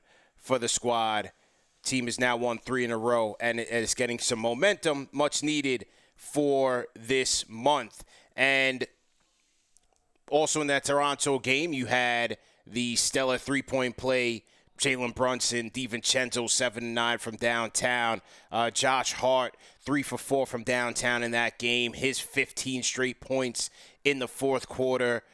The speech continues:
was incredible. He did a great job there. And, uh, and yeah, good to see them shooting, uh, on, on the uptick.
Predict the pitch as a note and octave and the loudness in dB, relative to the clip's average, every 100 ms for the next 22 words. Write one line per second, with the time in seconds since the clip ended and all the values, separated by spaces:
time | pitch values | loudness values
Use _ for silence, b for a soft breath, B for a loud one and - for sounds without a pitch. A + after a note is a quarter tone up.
0 | b b - B2+ B2 A#2 A2+ - C#3 C3 | b b -4 0 0 -2 -4 0 2 2
1 | A#2+ B2 A2 C3 C3 B2+ B2 - C3 A#2+ | 0 0 0 -4 -2 0 -2 0 -2 0
2 | B2+ B2 B2 - B2+ B2 B2 A#2 B B | 0 2 0 0 2 2 2 -2 B B
3 | B - B2+ B2 B2 A#2+ B2 B2 A2+ B2+ | B 0 2 2 2 2 2 2 2 2
4 | D#3 F#3+ - D#3 F3 G3+ G#3 G3 D#3 F#3 | 2 2 0 -2 0 0 0 0 0 0
5 | G3+ D#3 C#3+ - C3 B2+ C3+ C#3 C3+ C#3 | 0 -2 -4 -2 -2 0 0 -2 -2 0
6 | C#3 C3+ D3 - - C3 | 0 2 0 0 -2 -2